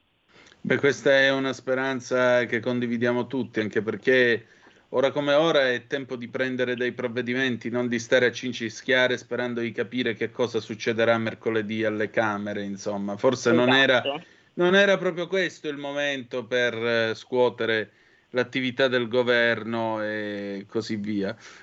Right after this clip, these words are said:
Speaker 1: Eh, zero due sei sei due zero tre cinque due nove, se volete essere dei nostri per telefono, abbiamo ancora un po' di minuti con, eh, l'onorevole Isabella Tavoglieri.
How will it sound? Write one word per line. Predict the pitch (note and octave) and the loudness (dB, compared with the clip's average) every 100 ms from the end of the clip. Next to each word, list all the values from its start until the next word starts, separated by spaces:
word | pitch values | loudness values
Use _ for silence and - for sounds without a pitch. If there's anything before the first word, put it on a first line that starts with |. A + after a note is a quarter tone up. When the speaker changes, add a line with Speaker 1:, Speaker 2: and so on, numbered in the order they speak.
| - | -14
Speaker 1:
Eh, | - D#3 D3 D3 C#3+ | 2 6 8 8 6
zero | B2 E3+ F3+ | 2 2 2
due | E3 F3+ D#3 | 2 0 0
sei | D3 D3+ C3 | -2 -6 -2
sei | D3+ D3+ | 0 0
due | C#3 C#3 B2+ | 0 -4 -2
zero | D3 C#3+ B2+ | -2 -2 -4
tre | C3 | -6
cinque | B2 C#3+ C3+ | -8 -8 -2
due | C3+ C#3 | 0 0
nove, | D3+ F3 G3 | 0 2 0
se | - A2+ | -2 -8
volete | G2+ G#2 G2+ G#2+ G#2 | -6 -4 -2 -2 -2
essere | G2 A2 G#2+ | -4 -4 -2
dei | G#2 G#2 | 0 -2
nostri | G#2+ G#2+ - G#2+ G#2+ G2+ | -2 -4 -6 -4 -2 -2
per | A2 G2+ | -2 -2
telefono, | A#2 A#2 C#3 - D#3+ | 0 2 2 0 -4
abbiamo | A2 G2+ G#2 | -2 -4 -4
ancora | G2 A2 G#2+ G#2 - - _ _ | -6 -2 0 0 -2 -20 _ _
un | A#2+ A2+ | -10 0
po' | C3 | 0
di | B2+ | 2
minuti | C3+ C#3+ F3 F3 F#3+ F3 | 0 2 2 2 0 -2
con, | C3 A2+ A2 | -2 -2 -2
eh, | A2 A2 | 0 0
l'onorevole | G#2+ A2 A2 A2+ A2+ A2 A2 A2 G#2+ | 0 0 2 2 2 2 2 2 0
Isabella | G#2 G#2+ A2 A2+ A2 | -2 -2 0 2 0
Tavoglieri. | A2 A2 A2+ A#2 C#3+ E3+ F#3+ F#3+ | 0 -2 -2 4 4 6 2 0